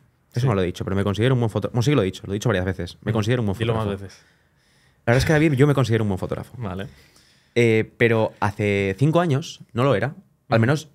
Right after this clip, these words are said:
Speaker 1: el yo de ahora no consideraba un buen fotógrafo el yo de hace cinco años.
Speaker 2: Pero a lo mejor hace cinco años sí que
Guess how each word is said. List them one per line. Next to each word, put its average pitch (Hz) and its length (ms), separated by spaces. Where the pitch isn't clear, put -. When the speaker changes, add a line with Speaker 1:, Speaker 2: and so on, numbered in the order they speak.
Speaker 1:
el 98 320
yo 113 140
de 127 80
ahora 151 200
no 127 160
consideraba 131 680
un 123 80
buen 127 120
fotógrafo 135 480
el 95 380
yo 104 120
de 113 60
hace 104 120
cinco 95 220
años. 90 120
Speaker 2:
Pero 120 60
a 113 40
lo 107 40
mejor 110 160
hace 113 120
cinco 117 180
años 123 160
sí 120 120
que 101 240